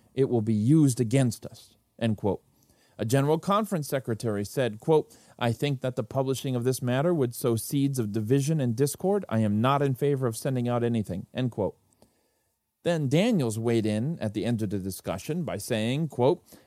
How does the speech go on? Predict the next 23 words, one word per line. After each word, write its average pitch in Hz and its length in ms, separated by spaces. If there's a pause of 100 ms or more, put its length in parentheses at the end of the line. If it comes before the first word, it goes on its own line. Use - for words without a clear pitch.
"I 117 120
sometimes 135 500
think 247 320
it 165 140
would 180 160
be 185 120
just 233 320
as 135 140
well 120 220
to 127 100
lock 110 300
this 110 200
manuscript 104 680
up 110 240
in 104 120
a 95 40
vault," 95 460 (200)
end 113 180
quote. 92 280 (380)
And 113 160
just 208 220
like 180 200
that, 98 260